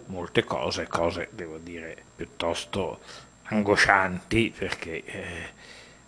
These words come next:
obiettivamente, come è ben noto, quando Hitler decise la soluzione finale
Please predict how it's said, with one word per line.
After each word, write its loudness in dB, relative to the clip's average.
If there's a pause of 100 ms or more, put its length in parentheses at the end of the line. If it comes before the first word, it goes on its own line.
obiettivamente, 0 (1200)
come 4
è 2
ben 6
noto, 2
quando 2
Hitler 2
decise 0 (460)
la 2
soluzione 2
finale 2